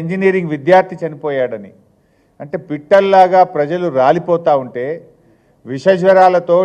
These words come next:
డెంగ్యూ, మలేరియా, చికెన్ గున్యా వ్యాధులతో గజగజలాడిపోతా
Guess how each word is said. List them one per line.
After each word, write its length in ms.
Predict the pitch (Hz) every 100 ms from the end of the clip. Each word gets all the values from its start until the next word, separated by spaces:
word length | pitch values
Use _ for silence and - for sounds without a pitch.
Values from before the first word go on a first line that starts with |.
| 151
డెంగ్యూ, 400 | 147 170 170 165 180 151
మలేరియా, 500 | 147 175 165 156 170 170
చికెన్ 320 | 147 170 170 165
గున్యా 300 | 165 160 156 139
వ్యాధులతో 520 | 139 165 175 170 151 135 - - _ _ _ 110
గజగజలాడిపోతా 1000 | 139 147 180 190 190 180 170 165 165